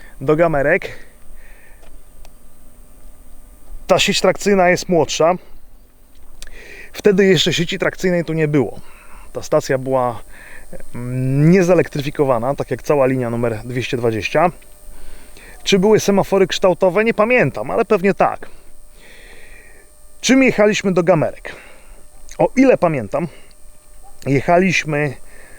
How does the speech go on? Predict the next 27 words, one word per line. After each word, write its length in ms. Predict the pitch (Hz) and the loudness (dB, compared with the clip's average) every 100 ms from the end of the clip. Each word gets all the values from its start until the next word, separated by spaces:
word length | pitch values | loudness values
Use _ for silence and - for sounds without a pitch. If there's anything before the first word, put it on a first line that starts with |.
| - - - - - | -16 -16 -16 -16 -6
wagonem, 680 | 117 135 156 165 151 143 143 | 2 4 6 6 4 4 2
ym, 760 | 139 135 131 135 135 131 127 | 4 4 2 -2 -2 -2 0
Bonanzą, 680 | 151 147 147 131 117 123 160 123 - - 151 - - - - - | 2 4 2 2 0 0 -2 -6 -14 -16 -16 -16 -16 -12 -12 -12
ym, 360 | 127 131 135 110 | -8 -6 -6 -6
starszego 480 | - 127 - 151 131 | -4 -2 0 0 0
typu 360 | 175 - 98 | 0 -2 -6
z 240 | - - 123 117 - - - - - - - - | -6 -6 -2 -2 -6 -14 -16 -16 -16 -14 -14 -10
em, 420 | 113 117 117 117 113 | -8 -6 -6 -8 -6
trzema 280 | - 180 156 | 0 4 4
parami 320 | 160 151 143 | 4 4 2
drzwi, 300 | 127 143 101 92 | -2 -4 -6 -8
z 140 | 107 | -8
szerokimi 440 | - 143 123 - 139 | -4 -2 -2 -4 -4
drzwiami 320 | 127 139 127 | -2 0 -2
na 120 | 117 | -4
środku 520 | - 143 143 - 135 | 0 0 0 0 -2
i 360 | 131 127 127 127 | -2 -2 -2 -2
z 340 | 113 107 117 | -2 0 0
wąskimi 460 | 120 123 - 143 139 | 2 0 -2 -6 -4
drzwiami 280 | 123 139 123 | 0 0 0
na 100 | 113 | 0
końcach, 400 | 131 113 - - | 0 -2 -4 -8
czyli 300 | - 117 107 - - - - - - | -8 -6 -8 -10 -14 -14 -14 -16 -2
może 320 | 123 131 131 | 4 6 4
typ 200 | 117 127 | 2 0
czterdzieści 560 | - 131 120 120 - 113 | 0 -2 0 -2 -4 -4
trzy 300 | - 156 | 0 2